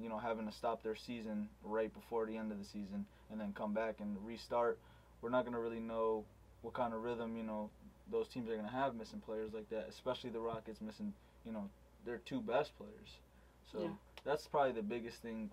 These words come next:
Speaker 1: for me when I think about it.
Speaker 2: Yeah, and that's kind of what I was saying before or on the prior episode was that I,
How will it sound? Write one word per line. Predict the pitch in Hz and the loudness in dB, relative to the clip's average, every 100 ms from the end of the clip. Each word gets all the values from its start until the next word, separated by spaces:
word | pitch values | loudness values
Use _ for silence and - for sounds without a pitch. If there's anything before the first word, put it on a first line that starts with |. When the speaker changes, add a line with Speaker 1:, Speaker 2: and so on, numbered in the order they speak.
| - | -6
Speaker 1:
for | 107 | -4
me | 107 120 117 | -2 0 -2
when | 107 | -2
I | 107 107 | -2 -2
think | 107 101 | -4 -6
about | 95 104 101 | -4 -2 -2
it. | 92 - - - - - - | -6 -14 -20 -20 -20 -20 -4
Speaker 2:
Yeah, | 175 180 | 4 8
and | 175 175 - | 8 6 6
that's | 190 - | 2 6
kind | 233 214 | 6 8
of | 202 - - - - - - - - | 4 0 -16 -20 -20 -20 -20 -20 -12
what | 151 156 165 | 0 6 6
I | |
was | 160 156 | 6 2
saying | 170 160 | 2 4
before | 147 135 - 160 160 151 151 160 - | 2 -2 0 4 6 8 6 2 4
or | 156 156 | 6 6
on | 151 147 | 4 2
the | 147 | 2
prior | - 160 151 | 4 4 4
episode | 147 147 156 147 | 2 0 2 2
was | 143 143 143 143 - | 2 2 0 -2 -2
that | 143 143 143 - - - - - | 0 0 -2 -8 -20 -20 -20 -16
I, | - | -8